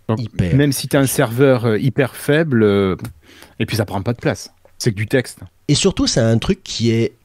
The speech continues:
Speaker 2: très amusant. Et, euh, j'ai pas encore fouillé ce qu'on pourrait faire en niveau, euh, pédagogique, mais ça, ça, ça, tu vois carrément, c'est, euh, c'est du what you see is what you get,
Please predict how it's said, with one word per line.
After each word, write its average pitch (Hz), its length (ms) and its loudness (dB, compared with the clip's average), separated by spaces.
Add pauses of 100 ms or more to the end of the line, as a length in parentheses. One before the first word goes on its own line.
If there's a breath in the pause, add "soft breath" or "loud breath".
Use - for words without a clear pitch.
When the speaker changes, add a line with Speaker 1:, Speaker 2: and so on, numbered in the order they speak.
Speaker 2:
très 175 300 0
amusant. 110 580 0 (240)
Et, 113 240 0
euh, 92 420 -10 (100)
j'ai 127 180 -6
pas 190 120 -6
encore 190 300 -6
fouillé 185 320 -2
ce - 80 -4
qu'on 110 120 -2
pourrait 104 220 0
faire 123 280 0
en 87 200 -2
niveau, 98 300 -2
euh, 92 220 0 (420 loud breath)
pédagogique, 113 640 0
mais 101 280 0
ça, 110 340 -2
ça, - 220 -4 (220)
ça, - 280 -8
tu - 140 -4
vois 170 460 -2 (340)
carrément, 143 540 -2
c'est, 107 280 2
euh, 82 220 0 (380 loud breath)
c'est - 240 -2
du 95 200 -2
what 117 160 2 (100)
you 113 60 -2
see 131 320 0
is 95 80 0
what 101 220 0
you 104 100 0
get, 95 320 -4